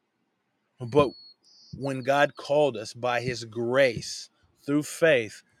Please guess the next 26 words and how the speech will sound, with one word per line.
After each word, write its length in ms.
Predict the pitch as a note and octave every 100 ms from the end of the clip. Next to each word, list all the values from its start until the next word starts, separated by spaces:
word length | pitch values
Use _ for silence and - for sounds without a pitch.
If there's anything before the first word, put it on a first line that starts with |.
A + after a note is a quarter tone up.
| _ _
then 180 | C3 B2+
we 160 | C3+ C3
have 260 | C3 A#2+
been 220 | B2+ A#2+ - _
seated 600 | - - - E3+ E3+ D#3+ -
in 200 | D3 C3+
the 120 | A#2+
heavenly 380 | A2 D3 D3+ C#3
places 500 | - C#3 B2+ A2+ A2
with 200 | G#2+ A2
Jesus. 640 | A2 A#2+ G#2 G2 - - _ _ _ _ _ -
And 100 | C3
so 140 | D3
positionally, 800 | C3+ - A#2+ C3 D#3+ - C#3 C3+
we 160 | C3 B2+
are 100 | A#2
different. 520 | A2 C3 B2+ G#2+ G#2 _ _ -
We 120 | C3
are 80 | C3
now 440 | C3 C3+ C#3 C3+ -
in 240 | C3+ B2+
the, 280 | A#2 G#2+ G#2+ _ _ _ _
the 120 | G2 G#2+
shade 640 | - - D3+ D3 C#3 B2+
of 220 | A2+ A2
God, 480 | A2+ A#2+ A2+ F#2+ -